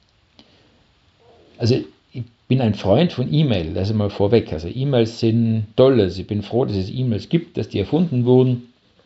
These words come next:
sind ein wesentlicher Bestandteil der Digitalisierung.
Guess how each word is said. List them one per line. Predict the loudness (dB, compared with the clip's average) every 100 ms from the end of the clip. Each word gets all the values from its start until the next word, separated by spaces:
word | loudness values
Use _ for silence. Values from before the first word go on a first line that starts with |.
| _ _ _ _ -8 -8 -12
sind | -8 0 2
ein | 4
wesentlicher | 4 2 0 0
Bestandteil | -2 0 0 0 2 2 2
der | -2
Digitalisierung. | -4 -6 -6 -10 -2 0 2 -2